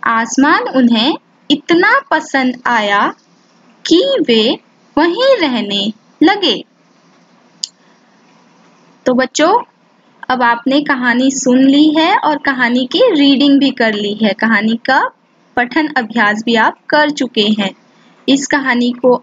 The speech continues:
आप दो तीन बार अच्छे से सुनेंगे और इसमें जो भी अक्षर हैं, उन सभी अक्षरों को ध्यानपूर्वक देखकर समझेंगे।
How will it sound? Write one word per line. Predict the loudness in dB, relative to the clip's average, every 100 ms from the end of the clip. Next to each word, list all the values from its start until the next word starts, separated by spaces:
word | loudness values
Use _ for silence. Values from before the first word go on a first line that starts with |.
| 0
आप | 0 0 -2
दो | -2 0 2
तीन | 2 2 2
बार | 0 0
अच्छे | -4 -2 -2 0
से | 0
सुनेंगे | 0 0 2 2 2 2 2 0 -2 -2
और | -4 -2
इसमें | -4 0 2 2 2
जो | 2 4
भी | 2 2 -4 _
अक्षर | -6 -4 -2 0 0
हैं, | 0 -2 0
उन | -2
सभी | -2 0 2 2
अक्षरों | -2 -4 -4 -4
को | -2 -2
ध्यानपूर्वक | 0 2 0 -2 -4 0 0 0 -2
देखकर | 0 0 -2 -4 -4 -2
समझेंगे। | -2 0 0 0 -4 -4 -8